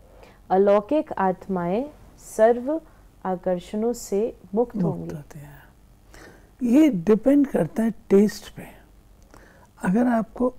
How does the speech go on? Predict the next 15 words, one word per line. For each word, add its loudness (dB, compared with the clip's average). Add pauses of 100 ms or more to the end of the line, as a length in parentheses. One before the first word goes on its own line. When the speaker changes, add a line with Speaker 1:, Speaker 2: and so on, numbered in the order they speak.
Speaker 2:
अलौकिकता -2
का -8
taste -2
आ -2
जाता -8
है 0
ना, -6 (640)
तो -4
आपकी -6
आँख -2
कहीं 0
पर -8
भी -8
नहीं -8
डूबती। -18